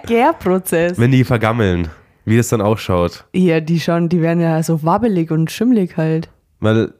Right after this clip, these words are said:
Speaker 2: die Corinna und ich hatten letztens das Privileg, das herauszufinden,
Speaker 1: Äh, super.
Speaker 2: wie der Gärprozess ausschaut. Und Leute,
Speaker 1: <laughs>
Speaker 2: das ist einfach schleimig gewesen, ne?
Speaker 1: Wäh.
Speaker 2: Es
Speaker 1: Wie
Speaker 2: war
Speaker 1: bei
Speaker 2: schleimig.
Speaker 1: so einer Paprika, wo du mal erzählt
Speaker 2: Ja,
Speaker 1: hast.
Speaker 2: ich schwör, da war, war die Paprika nix dagegen.
Speaker 1: <laughs>
Speaker 2: Also wirklich,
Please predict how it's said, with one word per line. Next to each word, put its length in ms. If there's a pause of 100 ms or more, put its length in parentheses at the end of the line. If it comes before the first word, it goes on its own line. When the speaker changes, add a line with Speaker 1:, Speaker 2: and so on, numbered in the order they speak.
Speaker 2:
die 160
Corinna 300
und 80
ich 140
hatten 180
letztens 320
das 100
Privileg, 540
das 140
herauszufinden, 800 (140)
Speaker 1:
Äh, 180
super. 800
Speaker 2:
wie 400
der 200
Gärprozess 520
ausschaut. 360
Und 80
Leute, 380 (320)
Speaker 1:
<laughs> 340
Speaker 2:
das 120
ist 60
einfach 200
schleimig 540
gewesen, 320
ne? 280
Speaker 1:
Wäh. 720 (100)
Speaker 2:
Es 180
Speaker 1:
Wie 40
Speaker 2:
war 100
Speaker 1:
bei 120
Speaker 2:
schleimig. 60
Speaker 1:
so 60
einer 160
Paprika, 840
wo 60
du 100
mal 140
erzählt 360
Speaker 2:
Ja, 160
Speaker 1:
hast. 140
Speaker 2:
ich 120
schwör, 200
da 180
war, 220
war 120
die 100
Paprika 400
nix 220
dagegen. 540
Speaker 1:
<laughs> 60 (1040)
Speaker 2:
Also 220
wirklich, 300